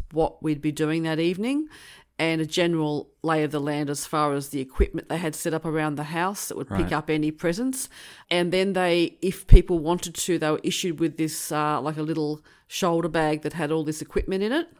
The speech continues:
Speaker 2: Did you opt to have the, uh, the bag of stuff?
Speaker 1: Yeah, yeah. I, I had one that I shared with, with John, with your dad.
Speaker 2: Yeah, yeah.
Speaker 1: And inside of that, the main piece of equipment that we used, even though there was lots of other gadgets and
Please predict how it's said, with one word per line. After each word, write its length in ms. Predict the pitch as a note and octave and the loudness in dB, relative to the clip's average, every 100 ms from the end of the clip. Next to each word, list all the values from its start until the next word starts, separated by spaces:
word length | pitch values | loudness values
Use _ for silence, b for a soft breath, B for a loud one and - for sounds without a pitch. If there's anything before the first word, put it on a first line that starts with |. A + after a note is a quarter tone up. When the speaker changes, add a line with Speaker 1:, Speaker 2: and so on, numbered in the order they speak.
| - | -4
Speaker 2:
Did 200 | A#2 G#2+ | -2 2
you 300 | A#2 A2+ A2+ A#2 G#2 | 2 2 -4 -10 0
opt 380 | B2+ - - - | 0 0 -6 -2
to 80 | |
have 280 | A#2 A#2 A2 | 2 2 2
the, 180 | A2+ A2 | 0 0
uh, 220 | A2 G#2+ G2+ - | 2 0 -2 -4
the 80 | |
bag 220 | A2 A2+ A#2 | 0 2 0
of 80 | |
stuff? 400 | - C#3 G3 - - | -2 -2 -4 -8 -2
Speaker 1:
Yeah, 180 | D4+ G4 | 0 4
yeah. 280 | B3+ G#3 | 4 4
I, 360 | F3+ G3 - G3 | 4 4 4 4
I 20 | |
had 280 | G3+ F3+ D#3+ | 4 0 0
one 280 | D#3 F3+ B3+ | -2 0 0
that 100 | E3+ | -2
I 40 | |
shared 360 | D3+ - E3 D3+ | -2 0 0 0
with, 460 | D3+ - - - - | -6 -8 -20 -20 -8
with 300 | D#3+ D#3 - | -6 -6 -6
John, 320 | D#3+ D#3 A#3 | -2 -2 -2
with 140 | G3 | -6
your 80 | D#3+ | -6
dad. 280 | D#3+ F3 A#3+ - B B F#2 | -2 0 -2 -8 B B -12
Speaker 2:
Yeah, 60 | |
yeah. 80 | E2+ | -4
Speaker 1:
And 420 | F3 F3 E3 E3+ - | -2 0 0 -2 -4
inside 640 | G3+ A3+ G3 - F3+ F#3 F#3 | -2 -2 -2 0 2 4 2
of 120 | - | 0
that, 240 | D3 - - | -2 -2 -2
the 80 | |
main 420 | F3 F3+ F#3 F#3+ - _ _ _ _ | 0 2 2 0 -4 _ _ _ _
piece 400 | - - E3 D#3+ | -4 0 0 -2
of 100 | D#3+ D3+ | -4 -6
equipment 560 | D3+ F3 - D#3 C#3 | -4 -4 -2 -4 -4
that 180 | C#3 - | -6 -4
we 140 | D3+ | -4
used, 680 | D3 D3 G3+ C#3+ D#3+ A3+ - | -4 -2 0 2 0 -2 -2
even 200 | E3+ D#3+ | -2 0
though 120 | D#3+ | -2
there 140 | D3+ D3 | 0 -2
was 180 | D3 D3 | -2 -6
lots 220 | - E3 | -6 -4
of 60 | D3 | -2
other 160 | D3 | -2
gadgets 640 | D3 C#3+ D#3 D#3 - - E3+ | -4 -2 -2 -2 -4 -6 -4
and 340 | D3 D3 | -2 -4